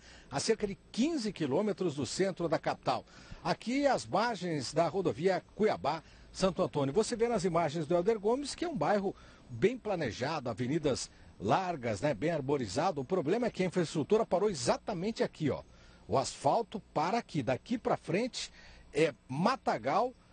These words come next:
falta de iluminação pública, de segurança, esgoto, enfim,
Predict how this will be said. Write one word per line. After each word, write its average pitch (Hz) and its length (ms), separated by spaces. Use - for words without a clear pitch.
falta 208 360
de 160 80
iluminação 156 560
pública, 190 500
de 127 80
segurança, 175 840
esgoto, 139 560
enfim, 180 400